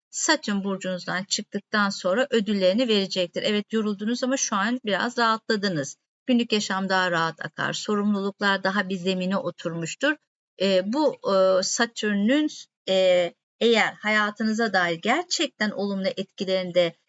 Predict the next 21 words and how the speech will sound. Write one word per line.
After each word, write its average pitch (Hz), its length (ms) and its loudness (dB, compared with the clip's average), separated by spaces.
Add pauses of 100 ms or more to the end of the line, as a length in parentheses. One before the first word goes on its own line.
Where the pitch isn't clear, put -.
(140)
yaptıysanız, 190 880 -2
doğru 202 300 0
davranışlar 180 580 -2
sergilediyseniz 175 1080 -2 (220)
Satürn 190 500 -4
bir 170 180 -8
burçtan 170 360 -6
çıktıktan - 520 -6
sonra 175 340 0
ödüllerini 185 560 0
de 254 160 4
verir. 165 340 0
Şimdi 262 240 -4
Koç 277 300 0
burcunda 202 460 -2
retroda. 196 640 0 (440)
Retro 196 440 0
demek 170 280 -4
zaten 233 580 0 (360)
hak 285 220 0
ediştir. 170 560 -2